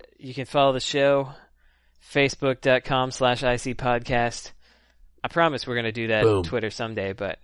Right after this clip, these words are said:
Speaker 1: man, who likes to do work what you don't get paid for? That's what this whole, this whole show is.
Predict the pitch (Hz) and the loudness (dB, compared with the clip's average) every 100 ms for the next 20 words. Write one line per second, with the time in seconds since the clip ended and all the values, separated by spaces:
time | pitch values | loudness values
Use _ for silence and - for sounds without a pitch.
0 | - _ _ - 120 120 117 - _ _ | -20 _ _ -8 -4 -4 -8 -20 _ _
1 | - - - - 190 175 170 127 117 131 | -20 -20 -8 0 4 4 2 -4 -2 -2
2 | 120 127 - - 120 117 117 117 107 117 | 4 2 2 -4 -6 -4 -2 -4 -2 -4
3 | - 127 113 110 107 98 127 180 160 156 | -2 -2 -2 -2 -6 -2 -2 2 0 4
4 | 156 156 156 156 - 147 - 147 143 147 | 4 4 4 2 -2 -4 0 0 2 4
5 | 143 151 135 - - | 6 6 4 0 -14